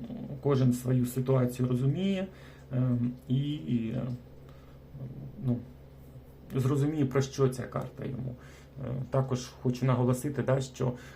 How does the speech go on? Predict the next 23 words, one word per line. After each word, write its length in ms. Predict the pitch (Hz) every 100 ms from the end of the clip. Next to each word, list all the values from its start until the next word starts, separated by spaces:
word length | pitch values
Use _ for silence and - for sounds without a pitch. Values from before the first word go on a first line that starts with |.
| -
е, 200 | 113 113 127 131
в 40 | -
першу 380 | - 139 - 123
чергу, 400 | 131 123 113 120
от 160 | -
якісь, 420 | 120 120 139 - - - 123
який 320 | 131 135 127
перший 500 | - 139 127 - 120
відгук 360 | 135 113 113
у 40 | 113
вас 220 | 120 113
був, 280 | 113 175 135
да, 240 | 127 120
про 160 | 123 120
що 200 | - 120
вам 200 | 120 120
ця 160 | -
карта 460 | 120 - 107 - 113 - - -
каже, 340 | 123 120 - 101 - -
е, 180 | - 110
це 120 | - -
також, 400 | - - - - 120
е, 200 | 120